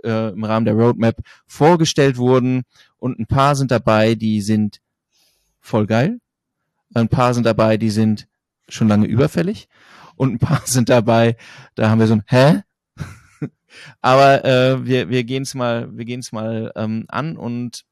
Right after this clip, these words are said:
gucken, was hat sich getan. Da sind ja auch schon Sachen in der Beta ausgerollt und ich denke, wir,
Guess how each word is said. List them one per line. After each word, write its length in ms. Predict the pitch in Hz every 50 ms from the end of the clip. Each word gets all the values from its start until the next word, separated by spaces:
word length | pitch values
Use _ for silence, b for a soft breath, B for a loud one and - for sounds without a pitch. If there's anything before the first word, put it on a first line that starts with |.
| _ _ _ _ _ _ _ _ _ _ _ _ _ _ - - _ - -
gucken, 320 | - - - - 139 135
was 140 | 135 135 -
hat 100 | 139 107
sich 120 | 120 -
getan. 320 | - 127 - 127 113 113 107
Da 60 | 110
sind 100 | 123 147
ja 60 | 131
auch 60 | 123
schon 160 | - - 135
Sachen 300 | 117 127 131 - 135 120 - B B B B B
in 160 | - 147 165
der 120 | 165 165 123
Beta 380 | 113 135 143 143 - 139 113
ausgerollt 720 | 95 98 123 143 - - 143 123 123 123 127 131 135 127 -
und 180 | - 123 117 -
ich 180 | 107 - -
denke, 280 | - 127 131 - 139 120
wir, 160 | 120 120 113